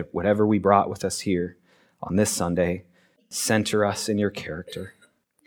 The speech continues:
We need to be reminded and refreshed and revived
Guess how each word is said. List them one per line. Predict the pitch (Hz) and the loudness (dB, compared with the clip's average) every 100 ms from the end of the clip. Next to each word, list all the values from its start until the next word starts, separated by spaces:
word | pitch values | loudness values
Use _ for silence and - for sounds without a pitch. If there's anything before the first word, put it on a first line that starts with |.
| _ _ _ | _ _ _
We | 101 | 2
need | 98 101 | 2 2
to | |
be | 98 95 | 2 2
reminded | 90 90 101 110 113 107 110 107 110 - | 2 4 4 6 4 6 6 4 0 -10
and | 95 90 | -6 -6
refreshed | 82 - 110 104 98 - - | -6 0 6 6 4 -4 -6
and | 87 87 | -8 -4
revived | 90 87 90 92 87 101 | -2 0 2 2 -2 -6